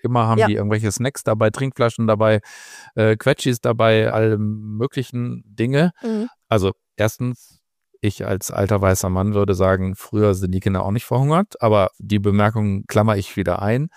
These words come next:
Speaker 2: <laughs>
Speaker 1: Trotzdem, gibt's da einen Ratschlag, den Sie an junge Familien geben?
Speaker 2: Ja, also wir haben hier zwei Aspekte. Also ich bin nicht der Meinung, dass man wie ein Weidetier ununterbrochen Nahrung zu sich nehmen muss. Ich bin durchaus für eine gewisse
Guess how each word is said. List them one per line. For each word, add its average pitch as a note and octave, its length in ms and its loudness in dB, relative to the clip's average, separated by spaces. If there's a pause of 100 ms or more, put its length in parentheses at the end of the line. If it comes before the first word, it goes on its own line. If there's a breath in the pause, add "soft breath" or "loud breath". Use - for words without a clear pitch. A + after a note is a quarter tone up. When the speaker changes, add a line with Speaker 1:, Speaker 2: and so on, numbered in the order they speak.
(100)
Speaker 2:
<laughs> - 360 -10
Speaker 1:
Trotzdem, C3 480 2 (460 loud breath)
gibt's B2+ 280 -2
da B2+ 200 4
einen D3 100 -2
Ratschlag, C#3+ 640 0
den B2 180 -4
Sie B2 160 -2
an B2 200 -4
junge B2+ 400 -2
Familien C3 520 -4
geben? C3+ 360 -6 (200)
Speaker 2:
Ja, A3 160 -2
also A3+ 240 -2
wir B3 60 2
haben B3 80 2
hier B3 140 2
zwei B3 260 0
Aspekte. - 480 -4
Also A3 160 -2
ich - 220 -4
bin B3 220 2
nicht - 340 -2
der B3+ 80 4
Meinung, G#3 380 -2
dass G3+ 200 -4
man G#3 220 -2 (100)
wie A3+ 320 -2
ein G#3+ 400 -2
Weidetier A#3 640 2
ununterbrochen A#3 840 0
Nahrung C4 340 0
zu - 160 -6
sich C#4+ 240 -6
nehmen C4 300 0
muss. D#4 180 -2
Ich - 160 -8
bin A3+ 140 2
durchaus A3+ 600 -2
für - 220 -2
eine G#3+ 220 0
gewisse A#3 500 -4